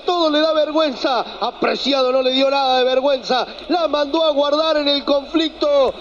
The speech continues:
abajo del arco, lo gana Ecuador con una in-, interminable cantidad de errores en la defensa venezolana. La manda a guardar Preciado, abajo del arco,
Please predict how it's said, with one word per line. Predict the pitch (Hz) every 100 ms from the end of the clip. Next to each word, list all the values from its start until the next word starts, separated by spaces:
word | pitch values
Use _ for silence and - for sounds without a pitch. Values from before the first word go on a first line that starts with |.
| -
abajo | 202 214 254 247 339 240
del | 240
arco, | 277 269 233 233 247 214 208 -
lo | 269 311
gana | 330 359 302 311 349
Ecuador | 330 277 294 320 330 330 320 311 254 - - -
con | 208 226
una | 254 247 214 160 - - - -
in-, | 262 247 - -
interminable | 269 247 254 262 254 277 302 294 262 247 226
cantidad | 247 254 285 285 294
de | 277
errores | 294 302 269 254 262
en | 269
la | 269
defensa | 269 320 320 233 262
venezolana. | 269 269 247 277 320 285 285 285 233 - -
La | 160 165
manda | 233 214 214
a | 240
guardar | 220 226 247 247
Preciado, | 247 226 285 285 240 202 - -
abajo | 262 262 302 302 - 285
del | 285 320
arco, | 302 294 285 277 233